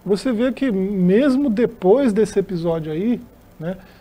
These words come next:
você vê a partir do verso quatro do, de Gênesis dezesseis, é, ele se omitiu, né, de, de,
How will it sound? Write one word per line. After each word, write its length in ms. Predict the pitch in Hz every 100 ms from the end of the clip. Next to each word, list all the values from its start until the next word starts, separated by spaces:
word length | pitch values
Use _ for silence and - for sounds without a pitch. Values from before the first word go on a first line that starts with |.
| -
você 160 | -
vê 140 | 151 180
a 20 |
partir 280 | 185 165 180
do 80 | 160
verso 280 | 175 170 -
quatro 380 | 190 180 202
do, 180 | 175 165
de 220 | 165 143 151
Gênesis 360 | 160 165 147
dezesseis, 720 | 139 156 - 170 226 208 - - - _ - _ - _
é, 460 | - 175 170 160 151 196 - -
ele 260 | 392 214 233
se 140 | -
omitiu, 560 | 254 285 - 247 269 220 -
né, 300 | 180 175 202 165
de, 160 | 156
de, 320 | 170 214 165